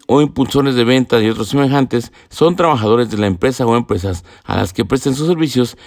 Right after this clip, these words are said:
cuando su actividad sea permanente, salvo que no ejecuten personalmente el trabajo o que únicamente intervengan en operaciones aisladas. Dos ocho seis. El salario a comisión puede comprender una prima sobre el valor de la mercancía vendida o colocada,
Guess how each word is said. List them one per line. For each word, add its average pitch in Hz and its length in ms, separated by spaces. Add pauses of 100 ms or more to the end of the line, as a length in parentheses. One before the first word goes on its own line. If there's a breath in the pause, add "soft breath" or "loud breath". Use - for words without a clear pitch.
(120 loud breath)
cuando 165 300
su 160 140
actividad 123 480
sea 120 180
permanente, 117 560
salvo 139 400
que 131 120
no 127 100
ejecuten 117 500
personalmente 107 680
el 90 60
trabajo 113 440 (220 loud breath)
o - 120
que 208 100
únicamente 170 540
intervengan 117 520
en 101 100
operaciones 92 560
aisladas. 101 500 (480 loud breath)
Dos 104 340 (120)
ocho 95 280
seis. 170 340 (240 loud breath)
El 92 100
salario 120 340
a 143 60
comisión 170 480
puede 160 300
comprender 147 480
una 131 240
prima 131 320
sobre 113 260
el 104 60
valor 92 360
de 90 60
la 98 80
mercancía 98 540
vendida 110 420 (140 soft breath)
o - 160
colocada, 131 500